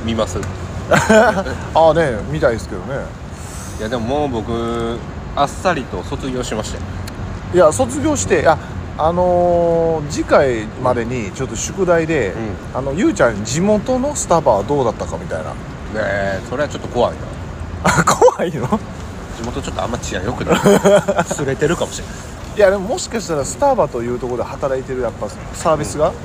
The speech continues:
Speaker 1: うん。
Speaker 2: そもそもいいんかもしれないんで。
Speaker 1: まあ、あのエプロン着て、
Speaker 2: はい。
Speaker 1: あの、進化するってよう言うもんね。いや、でも、一個思ったんが、
Speaker 2: うん。
Speaker 1: ほんまに、なんか、ちょっと特別な時に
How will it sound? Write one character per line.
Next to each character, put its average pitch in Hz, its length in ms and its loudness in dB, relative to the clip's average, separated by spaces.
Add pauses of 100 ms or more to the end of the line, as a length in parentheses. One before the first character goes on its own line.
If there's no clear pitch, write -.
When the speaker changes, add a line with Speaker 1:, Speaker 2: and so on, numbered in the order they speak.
Speaker 1:
う - 40 -6
ん。 - 20 -4
Speaker 2:
そ 175 80 0
も 160 80 0
そ 147 140 -2
も 123 100 -2
い 131 40 -2
い - 20 -4
ん 143 60 -4
か 127 100 0
も 101 80 -4
し - 100 -6
れ 107 60 -4
な 98 100 -4
い 87 60 -6
ん 85 80 -8
で。 87 80 -6
Speaker 1:
ま 110 140 0
あ、 - 20 0
あ - 20 -2
の 113 120 0
エ 117 60 0
プ 117 120 -2
ロ 101 80 0
ン 95 40 -4
着 - 100 -8
て、 107 100 -6
Speaker 2:
は 90 60 -4
い。 107 540 2
Speaker 1:
あ 101 100 -2
の、 95 160 -6
進 135 200 -2
化 110 120 0
す 117 120 -4
る 107 60 0
っ - 40 0
て 90 160 -6
よ 107 120 2
う 98 40 0
言 104 100 0
う - 20 0
も - 80 -2
ん - 100 -4
ね。 - 80 -2 (1600)
い 117 40 0
や、 127 160 6
で 127 100 0
も、 104 260 -2 (360)
一 123 160 -6
個 110 320 2
思 117 160 -2
っ - 40 -8
た - 140 -2
ん 87 60 -2
が、 90 120 0
Speaker 2:
う - 40 0
ん。 - 20 -6 (420)
Speaker 1:
ほ 101 40 -4
ん 110 60 -4
ま 110 80 0
に、 110 80 -2 (920)
な 160 100 2
ん 180 40 -2
か、 107 200 -2 (160)
ち - 80 -6
ょ - 20 -8
っ - 20 -8
と - 220 -4
特 359 160 -4
別 349 180 -6
な 320 80 -2
時 214 160 -6
に 185 80 -8